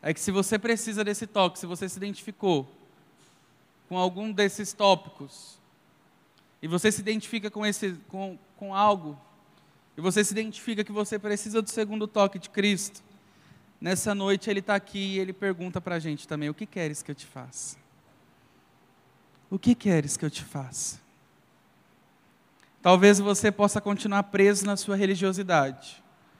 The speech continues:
Talvez você possa continuar preso na sua humanidade. E talvez você continue achando que tá tudo ok. E você fale: "Deus, não preciso de nada. Porque eu, tudo que eu preciso eu já tenho, que é o Senhor."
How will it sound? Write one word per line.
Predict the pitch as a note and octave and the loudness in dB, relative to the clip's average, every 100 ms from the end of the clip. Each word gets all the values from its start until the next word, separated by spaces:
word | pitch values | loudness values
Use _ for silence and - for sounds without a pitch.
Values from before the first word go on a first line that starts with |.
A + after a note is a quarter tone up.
| _ - _ | _ -20 _
Talvez | E3 E3 F#3 | 2 4 2
você | G3 F#3+ G3 | 2 0 4
possa | G3+ G3 G3+ | 4 4 0
continuar | G3 G3 G3 G3 | -4 -8 -6 -6
preso | G3 G3 F#3+ G3 | -2 -2 0 -4
na | F#3+ | -8
sua | G#3 G3+ | -4 -4
humanidade. | G#3 G#3+ G#3 E3+ C3+ B2+ - - - _ _ _ _ | -4 -8 -6 -4 -4 -8 -14 -16 -16 _ _ _ _
E | D#3+ | -4
talvez | E3+ E3 F3+ | -2 -2 -2
você | E3+ F3 F#3 | -4 -4 -6
continue | F#3+ F#3 - F3+ F3+ F#3+ | -6 -8 -6 -6 -4 0
achando | F3+ F3 - F#3+ F#3+ | -2 -2 -8 -8 -10
que | F#3 | -10
tá | F3+ | -10
tudo | F3 G#3 | -10 -4
ok. | A3+ A3+ F3+ D3+ - _ _ _ | -6 -2 -4 -4 -10 _ _ _
E | E3 | -12
você | E3+ F3 | -8 -8
fale: | F3 E3 | -4 -6
"Deus, | F3+ F#3+ F3 | -6 -10 -10
não | F3+ | -12
preciso | F3+ - F3 F3+ | -12 -12 -12 -12
de | G3 | -8
nada. | G3 D3 C3+ C3 C3 _ _ _ _ _ _ _ _ _ | -6 -4 -6 -12 -16 _ _ _ _ _ _ _ _ _
Porque | - D3+ | -8 -4
eu, | E3 | -4
tudo | E3 G#3+ G#3 | -4 -6 -2
que | A3+ | 0
eu | G3+ | 0
preciso | G3 F3+ F#3 E3+ | 0 -2 -4 -4
eu | F3 | -4
já | F3+ | -6
tenho, | F3 D#3 D3 | -6 -8 -8
que | D3+ | -10
é | |
o | C#3+ | -12
Senhor." | - D3 B2+ | -10 -12 -12